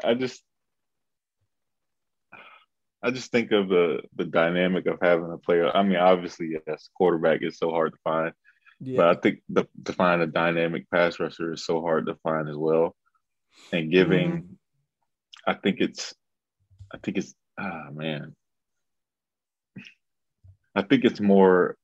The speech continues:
Speaker 1: uh, reasonable to give up a farm for the farm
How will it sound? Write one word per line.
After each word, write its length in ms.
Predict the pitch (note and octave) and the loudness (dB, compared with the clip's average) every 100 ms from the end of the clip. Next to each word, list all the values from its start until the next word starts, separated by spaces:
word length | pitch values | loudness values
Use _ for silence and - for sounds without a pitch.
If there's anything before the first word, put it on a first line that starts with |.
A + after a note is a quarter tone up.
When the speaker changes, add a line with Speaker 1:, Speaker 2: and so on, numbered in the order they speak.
| _ _ _ _ _ _ _ - | _ _ _ _ _ _ _ -2
Speaker 1:
uh, 280 | B1 A#1 - | 0 0 -4
reasonable 640 | F2 G2 G#2+ G2+ F2+ F2 E2 | 0 2 4 2 2 -2 -2
to 140 | - | -8
give 300 | D2+ F2+ D#2+ | -2 0 2
up 200 | E2+ - _ _ - | 0 0 _ _ -14
a 60 | F2+ | -6
farm 640 | - F2+ E2+ D#2 D2+ D#2 _ _ _ _ _ - | 0 2 2 -4 -10 -18 _ _ _ _ _ -2
for 480 | F#2+ E2+ D#2 D2+ - | 2 2 0 -4 -8
the 100 | F2 | -8
farm 460 | - F#2+ F2 D#2+ | 2 4 4 2